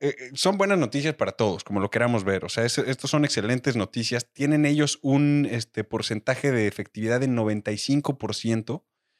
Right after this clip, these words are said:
Eh, es mucho menor, ahora sí que el,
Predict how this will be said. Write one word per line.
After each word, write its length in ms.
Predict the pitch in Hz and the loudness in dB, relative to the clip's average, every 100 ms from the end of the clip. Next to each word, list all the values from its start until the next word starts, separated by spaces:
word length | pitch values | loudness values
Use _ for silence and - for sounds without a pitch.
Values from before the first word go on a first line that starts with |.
| _ _ _ | _ _ _
Eh, 420 | 107 101 101 - - | -4 -2 0 -4 -2
es 200 | 120 123 | -2 2
mucho 460 | 139 127 - 123 | 2 2 -2 -2
menor, 840 | 113 113 117 117 131 147 170 170 - _ _ | 0 2 2 2 2 4 2 0 -8 _ _
ahora 120 | 123 120 | -8 -6
sí 120 | - | -8
que 140 | - 123 107 | -6 -4 -2
el, 580 | 101 95 92 90 - | -4 -4 -6 -10 -14